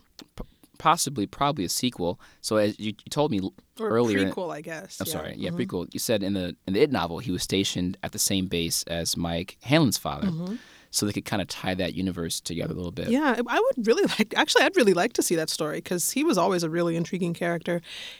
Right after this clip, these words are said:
Speaker 2: In this movie, shout out to that actor. I don't know who he is.
Speaker 1: Carl Lumbly?
Speaker 2: Yeah, he had such a charming
Speaker 1: Yeah.
Speaker 2: presence on screen. Every time I saw him, I just wanted to cry. He just had such a way about him, such
Speaker 1: Yeah.
Speaker 2: a fatherly,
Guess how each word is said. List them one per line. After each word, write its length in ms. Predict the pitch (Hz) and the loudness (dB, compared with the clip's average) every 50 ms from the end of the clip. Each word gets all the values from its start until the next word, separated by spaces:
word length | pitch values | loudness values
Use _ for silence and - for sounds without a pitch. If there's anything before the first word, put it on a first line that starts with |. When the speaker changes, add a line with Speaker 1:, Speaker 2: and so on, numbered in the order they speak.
| - | 0
Speaker 2:
In 160 | - 277 277 269 | 4 6 6 8
this 160 | 277 254 247 | 8 8 8
movie, 420 | 240 262 311 294 208 170 165 170 - - - - - - - - _ _ - | 8 8 8 6 4 2 2 0 -4 -12 -18 -20 -20 -20 -20 -20 _ _ 2
shout 240 | - - 269 294 | 4 6 6 6
out 120 | 311 294 262 | 6 6 4
to 100 | - 220 | 4 4
that 100 | 180 170 | 4 4
actor. 320 | - 160 165 170 - - 165 | 4 2 0 0 -2 -2 -2
I 80 | 165 | 2
don't 160 | 175 196 202 | 4 4 4
know 120 | 214 208 185 | 4 4 2
who 100 | - 185 | 0 0
he 140 | 160 170 165 | -2 -2 0
is. 160 | - 170 170 160 | 0 2 4 6
Speaker 1:
Carl 300 | 147 127 127 127 120 113 | 6 6 6 6 4 2
Lumbly? 340 | 107 110 120 127 147 156 160 - - - | 0 -2 -2 -2 -4 -4 -6 -10 -4 0
Speaker 2:
Yeah, 160 | 220 202 185 | 2 2 4
he 160 | 175 - 311 | 4 4 2
had 260 | 302 - 294 269 226 | 4 4 2 2 2
such 300 | - - - 254 - - - | 2 2 2 2 0 -2 -4
a 60 | - 240 - - | -6 -8 -8 -6
charming 680 | - - - - - 190 185 185 185 185 180 185 185 | -4 -4 -2 0 2 4 4 4 4 4 4 2 0
Speaker 1:
Yeah. 60 | 190 190 - 156 | 0 -2 -2 0
Speaker 2:
presence 360 | 160 180 165 170 175 170 165 | 2 2 4 2 2 0 0
on 160 | - 175 170 | 0 -2 -2
screen. 280 | 165 - - 175 160 160 - | -2 -2 -2 -2 -4 -2 2
Every 280 | 202 233 240 262 294 277 | 2 2 4 2 0 0
time 260 | - - 254 233 220 | 0 2 2 4 4
I 80 | 208 | 4
saw 240 | 196 - - 190 175 | 2 2 2 2 2
him, 180 | 170 170 175 175 | 2 2 0 0
I 120 | 175 175 | 0 0
just 120 | 170 160 - | 0 0 0
wanted 200 | 180 165 160 156 | 0 0 0 -2
to 60 | 165 | -2
cry. 340 | - - 175 160 143 - - | 0 2 2 2 2 0 -2
He 160 | - - 214 | -2 0 2
just 160 | 208 277 - | 2 2 4
had 180 | - 233 226 202 | 4 4 4 4
such 300 | - - 240 240 - - | 4 2 2 4 4 2
a 40 | 320 | 2
way 400 | 220 175 160 156 170 170 175 180 | 2 2 2 4 4 6 6 4
about 320 | 180 165 - 156 170 170 - | 4 2 2 0 0 0 -2
him, 180 | - 160 160 | -4 -4 -2
such 240 | 180 - - 156 131 | 0 0 0 2 2
Speaker 1:
Yeah. 60 | - | 2
Speaker 2:
a 20 | - | 0
fatherly, 880 | - - - 170 160 160 160 170 165 170 165 165 165 170 165 165 180 | 0 2 4 4 6 6 4 4 2 0 0 0 -2 -2 -4 -6 -8